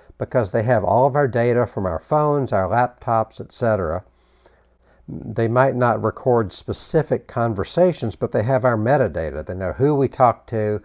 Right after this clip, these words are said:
and wh-, and when. They know, uh, have our, our G P S,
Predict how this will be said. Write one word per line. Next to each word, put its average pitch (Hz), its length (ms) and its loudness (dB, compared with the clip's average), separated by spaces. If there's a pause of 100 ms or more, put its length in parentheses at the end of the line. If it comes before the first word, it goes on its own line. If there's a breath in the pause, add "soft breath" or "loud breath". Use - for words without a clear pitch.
(260 loud breath)
and 90 220 -4
wh-, 120 280 -2
and 101 380 -6
when. 131 540 0 (300 soft breath)
They 104 220 -2
know, 95 420 0
uh, 90 240 0
have 101 240 -2
our, 87 280 -2 (160)
our 87 160 -6
G 120 240 -2
P 113 240 -2
S, 120 400 -4